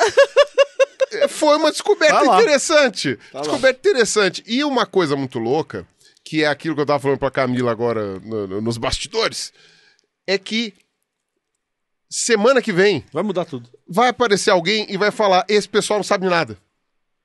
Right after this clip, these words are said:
Speaker 1: De um outro grupo de pesquisa e falar, "Não, vocês estão viajando."
Speaker 2: Tão viajando. E vão encontrar outra coisa. E aí você vai falar, Ah, é muito legal as partes concordantes,
Speaker 1: Aham.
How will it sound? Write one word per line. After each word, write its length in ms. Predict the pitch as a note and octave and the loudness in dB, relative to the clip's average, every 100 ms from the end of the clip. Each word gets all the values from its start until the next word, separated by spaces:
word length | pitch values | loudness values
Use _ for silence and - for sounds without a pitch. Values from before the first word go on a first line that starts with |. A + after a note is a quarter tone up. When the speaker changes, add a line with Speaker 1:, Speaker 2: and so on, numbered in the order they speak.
| _ B2 | _ -12
Speaker 1:
De 160 | B2+ | -2
um 80 | F3 | 2
outro 360 | D#3+ F3+ F3+ E3 | 2 2 0 -2
grupo 240 | D#3+ D#3+ | -2 -2
de 120 | D3 | -6
pesquisa 420 | D3+ C#3+ E3+ D#3 | -6 -6 -8 -10
e 40 | D#3+ | -6
falar, 220 | E3+ G3 | -2 -2
"Não, 200 | B3+ F3 | -2 -6
vocês 160 | E3+ C#3+ | -6 -8
estão 140 | D3+ | -6
viajando." 440 | C#3+ D#3+ C#3 A#2 - _ | -6 -6 -8 -10 -16 _
Speaker 2:
Tão 120 | G#3+ G3 | -2 2
viajando. 340 | G#3+ F3 F3+ | 2 2 0
E 60 | G3 | 0
vão 100 | F#3 | 0
encontrar 380 | G3+ F3+ F#3+ F#3 | 0 -2 0 0
outra 320 | F3 F#3 F3+ | 0 -2 -2
coisa. 320 | D3 A#2+ G2+ - _ - - _ _ _ _ - | -2 -4 -6 -18 _ -20 -20 _ _ _ _ -4
E 80 | C#4 | -2
aí 80 | D4+ | 0
você 60 | |
vai 100 | D4 | -2
falar, 340 | C#4 C4 F3+ - _ _ _ _ _ _ _ _ G#3+ | 0 0 0 -2 _ _ _ _ _ _ _ _ -2
Ah, 200 | A3 - _ _ _ _ G#3+ | -2 -4 _ _ _ _ -2
é 80 | |
muito 340 | G3 G3 D4 A#3+ | 0 0 -2 -2
legal 560 | G3 C#3 D#3 G3 B2 - | -2 0 2 0 -2 -4
as 180 | C3+ - | -8 -4
partes 340 | E3 F3+ - | -2 -2 -4
concordantes, 1000 | - F3 - C#3+ B2 A2+ B2 - G#3 - | -4 -2 0 -2 0 -4 -4 -12 -18 -14
Speaker 1:
Aham. 400 | A#2+ B2+ B2 A#2+ | -6 -4 -4 -6